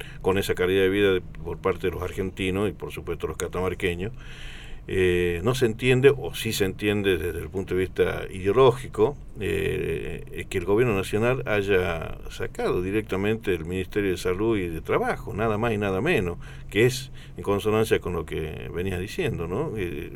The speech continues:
realmente son, eh, posiciones que uno hasta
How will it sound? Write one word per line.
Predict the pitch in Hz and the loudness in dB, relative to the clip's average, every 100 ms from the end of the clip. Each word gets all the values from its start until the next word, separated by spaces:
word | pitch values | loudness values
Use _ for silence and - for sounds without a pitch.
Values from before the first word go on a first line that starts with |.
| - | 2
realmente | 113 113 131 123 | 4 6 4 0
son, | - 113 104 - - - - - - - | 2 2 2 -6 -12 -12 -14 -14 -12 -4
eh, | 92 87 85 85 82 80 82 85 - - - - - - - - - - | 0 0 0 -2 -4 -6 -8 -10 -14 -16 -18 -18 -16 -16 -16 -18 -18 0
posiciones | - 98 110 117 120 127 127 | 2 4 2 4 6 6 4
que | 90 87 82 82 82 - | 2 2 0 -6 -8 -4
uno | 113 131 104 90 - - - - - - - - - - | 0 4 2 0 -6 -14 -16 -18 -18 -18 -18 -16 -10 -6
hasta | - - - 104 92 87 | -6 -8 0 4 6 4